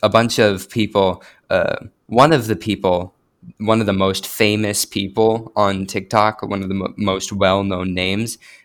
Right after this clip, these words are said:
uh, her name is Charli D'Amelio, and she just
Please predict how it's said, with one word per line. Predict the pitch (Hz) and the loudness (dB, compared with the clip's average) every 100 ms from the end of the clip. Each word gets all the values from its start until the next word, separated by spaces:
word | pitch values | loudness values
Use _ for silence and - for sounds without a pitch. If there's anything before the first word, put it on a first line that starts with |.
| - | -2
uh, | 90 90 95 92 - _ | 0 2 0 -2 -10 _
her | - | -4
name | 113 107 101 | 0 0 0
is | - | -4
Charli | - 113 98 101 98 107 98 | -4 2 4 2 0 -2 -2
D'Amelio, | 95 92 92 95 101 110 113 120 123 _ _ - | -4 -4 -4 -4 -4 -4 -4 -6 -8 _ _ -10
and | 95 90 87 85 - | -6 -6 -6 -10 -16
she | - - 123 107 98 95 - _ - | -10 -4 0 2 0 -4 -10 _ 0
just | 98 92 - | 0 0 -6